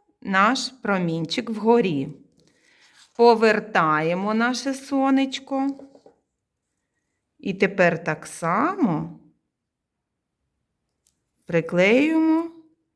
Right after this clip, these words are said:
ще один промінчик. Тепер повертаємо наш аркуш і так само вгорі проводимо клеєм лінію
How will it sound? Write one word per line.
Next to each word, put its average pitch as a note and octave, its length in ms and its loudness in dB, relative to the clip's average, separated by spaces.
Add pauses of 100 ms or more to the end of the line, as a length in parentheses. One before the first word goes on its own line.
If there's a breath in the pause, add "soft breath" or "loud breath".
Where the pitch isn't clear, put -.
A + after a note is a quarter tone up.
(640)
ще - 420 -2
один E3 380 0
промінчик. D#3 840 -4 (2250 soft breath)
Тепер C4+ 440 2
повертаємо G#3+ 1200 0 (340)
наш C#4 340 -6
аркуш C#4+ 640 -6 (600)
і G#3 100 -10
так A#3 260 -2
само F#3 540 0
вгорі E3+ 640 0
проводимо F3 1040 -4 (1040)
клеєм D#3+ 800 0
лінію E3+ 800 -4